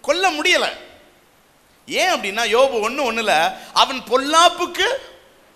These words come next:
யோபு எப்படிப்பட்டவனா இருந்தான்? பொல்லாப்புக்கு விலகிறவனா இருந்தான். அதனாலதான் கொல்ல முடியல. நாமும் கூட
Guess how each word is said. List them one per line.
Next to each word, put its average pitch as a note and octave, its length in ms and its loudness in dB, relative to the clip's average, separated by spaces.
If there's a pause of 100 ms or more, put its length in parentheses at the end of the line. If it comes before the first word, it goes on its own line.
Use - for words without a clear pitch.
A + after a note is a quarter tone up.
(340)
யோபு B3+ 300 0
எப்படிப்பட்டவனா B3 520 -4
இருந்தான்? A#3 360 -4 (520)
பொல்லாப்புக்கு D#4+ 560 2
விலகிறவனா C#4 460 0
இருந்தான். A3 380 -2 (1300)
அதனாலதான் E4+ 500 2
கொல்ல D4 220 2
முடியல. B3 420 -4 (1200)
நாமும் E4 400 0
கூட D#4+ 280 2